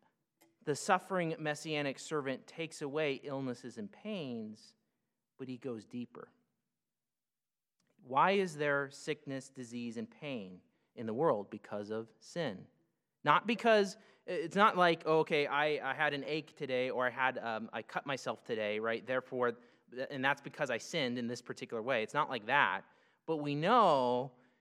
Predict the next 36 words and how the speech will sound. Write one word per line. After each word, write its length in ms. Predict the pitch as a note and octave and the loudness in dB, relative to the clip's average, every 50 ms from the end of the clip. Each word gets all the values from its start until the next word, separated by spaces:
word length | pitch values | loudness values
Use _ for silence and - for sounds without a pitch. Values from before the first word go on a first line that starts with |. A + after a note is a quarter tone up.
| _ _ A2+ | _ _ -2
that 440 | B2+ C#3+ C#3 C3+ C3 B2+ - - C#3+ | 2 4 6 6 6 4 2 -6 -4
the 100 | D3 D#3 - | -4 -2 0
only 320 | E3 E3 F3+ G3 F#3+ E3+ | 2 2 4 4 4 4
reason 500 | D3 B2+ C3+ E3 A3 B3+ B3+ A3 G3 F3 | 2 0 0 2 4 4 6 6 6 6
there's 180 | D#3 C#3 B2+ - | 6 6 4 4
such 220 | - C3+ - - | 2 0 2 2
a 60 | C3 | -4
thing 260 | - - C3+ B2+ B2 A#2+ | -4 0 0 2 4 2
as 100 | A2+ - | 2 0
sickness, 640 | - - C#3+ C3+ - - C3+ B2 A#2+ - - - - - | -2 -4 -4 -4 -4 -4 -8 -8 -8 -8 -14 -18 -14 -8
illness, 580 | C#3 C3 B2+ B2+ B2+ A#2+ A#2+ A#2+ - - - _ _ _ _ _ _ _ - | -2 0 0 2 2 2 0 0 -4 -12 -18 _ _ _ _ _ _ _ -6
or 140 | C#3+ C#3+ - | -6 -6 -6
pain 380 | - - C#3+ C3+ C3 B2+ A#2+ | -6 -6 -4 -2 -2 -2 -2
in 120 | A#2 A2+ A2+ | -2 -2 -2
the 80 | A2+ | -4
world 500 | A2 G#2+ A2+ A2+ A2+ G#2+ G#2 G#2 G#2 - _ _ _ _ _ _ _ _ _ _ _ _ _ _ _ _ _ | -4 -4 -2 -2 0 -2 -2 -4 -6 -10 _ _ _ _ _ _ _ _ _ _ _ _ _ _ _ _ _
is 120 | - C3+ B2 | -10 -4 -2
as 160 | B2 A2+ A2+ | -2 0 0
a 40 | A#2+ | -2
result 380 | A2 A#2 G2+ G#2+ G2 F#2+ - | -2 -2 0 0 -2 -2 -4
of 100 | G#2 G2+ | -8 -10
sin. 320 | - - - - B2 A2+ G2+ A2+ A2 - _ _ _ _ _ _ _ _ _ _ _ _ _ _ _ _ _ _ _ _ _ _ _ _ _ _ _ - | -10 -12 -10 -8 -8 -8 -8 -10 -16 -20 _ _ _ _ _ _ _ _ _ _ _ _ _ _ _ _ _ _ _ _ _ _ _ _ _ _ _ -10
It's 280 | C#3 B2 - - - _ _ - - | -10 -10 -10 -12 -16 _ _ -8 0
that 200 | C3+ B2+ B2+ - - | 2 2 2 4 4
exile. 500 | D#3 F3+ F#3 D#3 C3+ B2 G2+ G2 F#2+ G2+ | 4 4 4 4 0 0 0 0 -2 -2
We're 220 | A2+ B2 B2+ - | 0 0 0 2
all 340 | - B2 B2 B2+ C3+ C#3+ D3 | 2 2 4 4 4 4 2
in 120 | C#3+ C#3+ | 2 2
exile. 320 | D#3 F3 E3 C3+ A#2 G2+ G#2 | 2 2 2 2 0 0 0
We 100 | A2+ - | -2 -4
talked 280 | - B2 A#2 - - | 0 0 0 0 -2
about 260 | B2+ A#2 A#2+ A#2 - | -2 0 0 0 0
this 200 | - C3 A#2+ - | -2 -4 -4 -2
earlier 420 | - D#3+ D#3 E3+ F3 E3+ D3 C3 A#2+ | 0 2 2 4 4 4 4 4 4
in 100 | A2+ A2+ | 4 4
Matthew. 640 | A2+ B2 C#3+ D#3+ F3 - - A#2+ G2+ F#2 F#2 F2+ F2+ | 4 4 4 4 2 0 -8 -12 -10 -10 -10 -10 -12